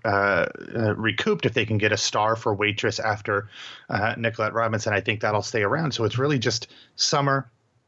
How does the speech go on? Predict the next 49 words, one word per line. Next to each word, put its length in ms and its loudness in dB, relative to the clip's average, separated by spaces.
and 480 2
Anastasia 540 2
over 180 2
at 80 0
the 80 -2
Broadhurst. 600 -2
So 180 -4
I, 140 -2
I, 200 -2
I 100 -2
think 180 0
it's 160 0
tough 340 -2
if 160 0
a 60 2
show 220 0
really 300 0
wants 240 0
to 80 0
get 140 0
in 140 4
this 160 2
season 460 0
to 80 0
find 300 2
a 40 2
spot. 380 0
So, 160 0
uh, 160 -2
from 200 0
what 160 0
I'm 140 0
hearing, 500 -2
the 80 -2
show 300 0
that 100 -2
will 140 0
be 100 -2
taking 360 -2
that 220 -2
theater 240 -2
is 200 -2
one 220 -2
that 260 -2
I 180 2
would 240 0
never 380 0
in 100 -2
a 160 2